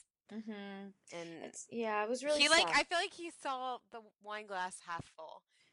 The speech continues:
Speaker 2: He's
Speaker 1: Yeah.
Speaker 2: like, "Well, if that didn't happen, I wouldn't have my younger sister who I'm so close to."
Speaker 1: Yeah, guardian angel. Yeah, I
Speaker 2: But
Speaker 1: think
Speaker 2: you're, you are right about the tongue thing. He,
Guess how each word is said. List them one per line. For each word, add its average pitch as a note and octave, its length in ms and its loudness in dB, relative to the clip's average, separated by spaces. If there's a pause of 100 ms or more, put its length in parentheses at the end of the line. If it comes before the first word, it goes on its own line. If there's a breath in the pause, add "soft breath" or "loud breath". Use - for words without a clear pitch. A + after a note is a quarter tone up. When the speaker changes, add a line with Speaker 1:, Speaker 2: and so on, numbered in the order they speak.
Speaker 2:
He's G3+ 140 -4
Speaker 1:
Yeah. - 120 0
Speaker 2:
like, - 120 -12
"Well, A#3+ 420 -2
if A3 120 -10
that A#3+ 180 -4
didn't A#3 220 -14
happen, A3 400 -12
I G3 60 -8
wouldn't F#3+ 240 -16
have F#3+ 100 -14
my F#3 80 -12
younger F3 360 -8
sister - 340 -12
who F3+ 80 -14
I'm D#3+ 120 -12
so D#3 200 -8
close - 400 -14
to." - 100 -14 (180)
Speaker 1:
Yeah, D3+ 220 -8 (100)
guardian E3+ 460 -2
angel. D#3 720 -8 (100)
Yeah, F#3 220 -2 (180)
I F#3+ 60 0
Speaker 2:
But G#3 80 -4
Speaker 1:
think A3+ 340 -2
Speaker 2:
you're, C4 280 0 (160)
you B3 220 -2
are A#3+ 180 8
right G3+ 220 4
about D#3 260 -6
the D3 120 -18
tongue C#3+ 400 -12
thing. C3+ 280 -14 (180)
He, F#3 240 -12